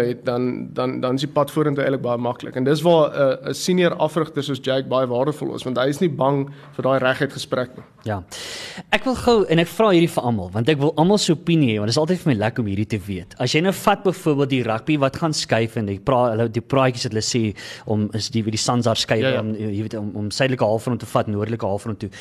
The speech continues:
Speaker 2: Eh, w-, wat is jou opinie? En ek dink veral van 'n, van 'n C E O se hoogpunt van 'n, 'n baie suksesvolle rugby unie.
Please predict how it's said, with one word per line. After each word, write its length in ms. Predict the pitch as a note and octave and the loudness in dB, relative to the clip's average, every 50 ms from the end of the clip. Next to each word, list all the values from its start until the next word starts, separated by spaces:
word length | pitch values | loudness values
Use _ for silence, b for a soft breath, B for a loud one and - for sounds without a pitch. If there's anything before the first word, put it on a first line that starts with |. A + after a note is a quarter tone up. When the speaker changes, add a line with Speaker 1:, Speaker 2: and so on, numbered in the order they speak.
| B B B B B B B | B B B B B B B
Speaker 2:
Eh, 80 | - C#3+ - | -4 -4 -4
w-, 340 | D3 B2 A#2+ C3+ - B2+ A2 | -4 -6 -6 -8 -10 -2 0
wat 160 | C3 D#3 E3+ | 2 2 2
is 140 | A#3+ G#3+ - | 2 4 4
jou 100 | D#3+ D3 | 4 4
opinie? 220 | C#3+ - E3 D3+ C#3+ | 4 4 4 4 4
En 40 | C3 | 4
ek 40 | B2 | 4
dink 140 | D#3 G#3 G#3 | 2 2 2
veral 240 | - - - G#3 A3 | 0 0 0 0 2
van 160 | - - G#3 | 2 2 2
'n, 100 | F3 D#3+ | 2 0
van 160 | C#3+ - - C#3+ | 0 0 0 0
'n 40 | C3 | 0
C 240 | B2+ A#2+ - - - | 0 -2 -2 -2 -2
E 240 | F3+ E3+ F3+ D#3 D3 - | -2 -2 -4 -4 0 4
O 140 | C#3+ E3 G3+ | 4 4 4
se 160 | - - - | 4 0 -2
hoogpunt 460 | A2 G2 F#2+ - - - - F#2 G2 A#2 | -4 -4 -6 -8 -8 -8 -8 -8 -8 -4
van 180 | G#2+ C3 A#2+ A#2 | -2 -2 0 0
'n, 80 | G#2+ G#2 A2 G#2+ G2+ G#2 | -2 -2 -2 -2 -2 -2
'n 60 | A2 G#2 | -2 0
baie 160 | G#2+ A2+ A#2+ | 0 -2 -2
suksesvolle 540 | - - - - C#3 B2 - - A#2 G#2 G2+ | -2 -4 -4 -2 -2 -2 -2 -2 -2 -2 -2
rugby 260 | G#2 G#2 - C#3 - | -2 -4 -6 -6 -4
unie. 240 | B2+ A#2 G#2+ F#2 F2+ | -2 -4 -4 -4 -8